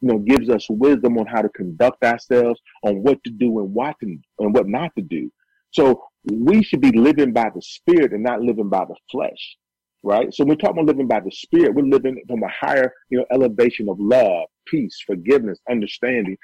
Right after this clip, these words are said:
You wanna resolve conflict, right? Because that's a part of your faith walk.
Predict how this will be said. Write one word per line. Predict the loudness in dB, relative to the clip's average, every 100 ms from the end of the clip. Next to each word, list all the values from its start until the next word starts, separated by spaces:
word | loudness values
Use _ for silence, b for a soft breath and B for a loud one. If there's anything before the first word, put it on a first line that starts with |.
| B 2
You | 4
wanna | 4 4
resolve | 2 4 2 0 -4
conflict, | -8 -8 -8 -8 -10 _ _ -2
right? | 2 2 0 _ _ _ _ _
Because | 2 2 -2 0
that's | 0 0
a | -8
part | 0 0
of | 2
your | -2 -2
faith | -4 -4 -4
walk. | -6 -6